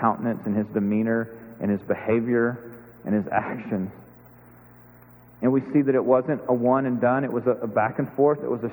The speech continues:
struggle. And all of a sudden, this individual lament that feels like David alone is brought into the congregation. It's brought into the community, and together we sing this.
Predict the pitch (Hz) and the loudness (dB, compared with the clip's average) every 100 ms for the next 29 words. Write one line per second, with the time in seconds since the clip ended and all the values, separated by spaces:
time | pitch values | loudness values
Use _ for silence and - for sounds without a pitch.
0 | - - 123 127 151 156 - - - - | -6 2 2 4 0 -2 -12 -18 -20 -20
1 | - - - - - - - - - - | -20 -20 -20 -20 -20 -20 -20 -20 -20 -20
2 | - - - - - - - - - - | -20 -20 -20 -20 -20 -20 -20 -20 -20 -20
3 | - - - - - - - - 147 147 | -20 -20 -20 -20 -20 -20 -10 0 4 4
4 | 151 - 165 156 143 - - - 175 156 | 2 2 2 4 0 -2 0 2 4 4
5 | 160 151 156 143 131 131 127 113 104 143 | 4 4 4 4 2 0 0 -2 4 4
6 | 139 123 127 127 139 156 165 - 139 131 | 4 2 2 4 4 2 2 2 2 4
7 | 139 135 127 123 120 110 135 139 131 135 | 2 2 0 -2 0 4 4 4 0 -2
8 | - 139 120 - 123 117 107 104 101 - | 0 0 0 2 2 2 2 2 2 -2
9 | 92 92 - - - - - - - 131 | -4 -6 -14 -20 -20 -10 -8 0 4 4
10 | 143 131 135 131 131 127 131 123 120 113 | 2 0 0 0 0 2 0 0 0 0
11 | 120 117 110 139 143 123 110 - - - | -2 -2 4 4 4 2 0 -4 -14 -12
12 | - 135 120 - 131 123 110 | 0 0 2 2 2 2 0